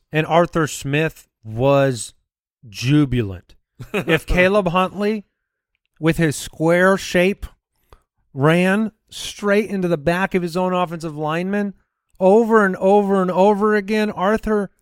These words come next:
Speaker 1: Smith would be the happiest man on the face of the earth.
Speaker 2: The last month of football, you have nineteen and a half attempts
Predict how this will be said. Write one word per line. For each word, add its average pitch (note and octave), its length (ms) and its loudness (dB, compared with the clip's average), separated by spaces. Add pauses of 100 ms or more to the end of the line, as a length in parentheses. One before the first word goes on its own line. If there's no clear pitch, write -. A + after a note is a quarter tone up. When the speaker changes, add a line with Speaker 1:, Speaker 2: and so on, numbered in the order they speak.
Speaker 1:
Smith F#3+ 440 -4
would F3+ 140 -2
be E3+ 100 -2
the D#3 120 -2
happiest E3 480 -4
man D#3+ 200 -2
on C#3+ 80 -6
the C3+ 60 -8
face C#3+ 300 -6
of C3+ 60 -10
the D3+ 120 -4
earth. D3+ 200 -4 (180)
Speaker 2:
The A#2+ 140 -2
last C3+ 560 0 (140)
month C#3 580 -2
of D#3+ 200 -4
football, G#2 500 -4
you A2+ 140 -4
have G#2+ 120 -2
nineteen D#3+ 920 -6
and C3 100 -10
a A2 80 -6
half C3+ 640 -10
attempts - 720 -12